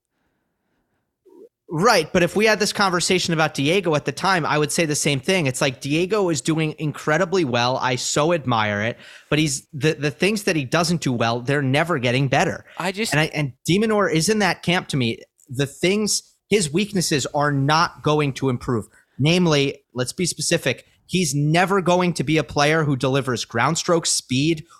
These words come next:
Speaker 1: or serve speed anywhere in the range of the players above him in the rankings.
Speaker 2: De Minaur, eight and seven against top twenty opponents this season. That's tied for fifth most on tour. And here's people he has more top twenty wins than.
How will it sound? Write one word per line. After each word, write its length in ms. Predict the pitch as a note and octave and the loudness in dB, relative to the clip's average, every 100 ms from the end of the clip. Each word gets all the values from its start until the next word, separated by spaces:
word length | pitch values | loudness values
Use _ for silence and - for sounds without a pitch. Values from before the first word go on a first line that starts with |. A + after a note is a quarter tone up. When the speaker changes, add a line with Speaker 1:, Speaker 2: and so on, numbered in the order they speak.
| _ D3 | _ 0
Speaker 1:
or 180 | D#3 | 0
serve 460 | F3 - G3 G#3 F3+ | 2 0 2 2 0
speed 560 | - - D3 C3+ C3 - - _ _ | -2 0 2 2 0 -8 -20 _ _
anywhere 640 | D3 F3+ A#3 A3+ A3 G#3+ G3+ | 0 2 2 2 2 4 2
in 180 | F#3+ | 2
the 100 | F#3 | 2
range 500 | E3 F3+ F3 D#3+ C#3+ - | 4 4 4 2 0 -2
of 340 | D3+ D3 B2+ | 0 0 -2
the 80 | - | -4
players 400 | - D#3 D#3 D3 | 0 2 2 2
above 280 | B2+ C#3 C3 | 0 0 0
him 120 | C3 | -2
in 60 | A#2+ | -2
the 80 | G#2+ | -2
rankings. 640 | G#2 F#2+ - - - - _ _ _ _ _ _ _ _ _ _ _ _ - | -4 -8 -14 -14 -12 -12 _ _ _ _ _ _ _ _ _ _ _ _ -10
Speaker 2:
De 140 | F3 | -6
Minaur, 460 | G3 F#3+ F3 E3 D3+ - | -2 0 2 2 0 -2
eight 200 | D3+ F#3 | -6 -6
and 120 | G3 F#3 | -8 -4
seven 300 | F#3 D#3 D#3 | -2 -2 -4
against 320 | D3 C3+ - | -6 -6 -4
top 220 | C#3+ - | -4 -4
twenty 260 | - C#3+ C#3 | -8 -6 -6
opponents 480 | - B2+ A#2+ A#2 | -4 -4 -6 -8
this 160 | - A2 | -8 -8
season. 540 | - - G2+ - G#2 | -8 -8 -8 -8 -6
That's 320 | G2 G2+ - - - | -6 -6 -10 -20 -8
tied 280 | - A#2+ - | -4 -2 -4
for 100 | A#2 | -8
fifth 320 | - C3+ - | -6 -6 -4
most 260 | B2 A#2 | -6 -2
on 140 | A#2+ A2 | -4 -4
tour. 220 | - A2 | -6 -6
And 80 | A2 | -4
here's 180 | C#3+ C#3+ | -6 -6
people 380 | - D3 B2+ | -10 -8 -6
he 100 | B2 | -4
has 220 | A#2+ A2 G#2+ | -4 -4 -6
more 360 | A2 A#2 A#2+ | -6 -4 -4
top 300 | - A#2+ G#2 | -4 -8 -8
twenty 220 | - G#2+ | -10 -12
wins 300 | F#2 F2+ F2+ | -12 -12 -12
than. 260 | - G#1+ | -12 -12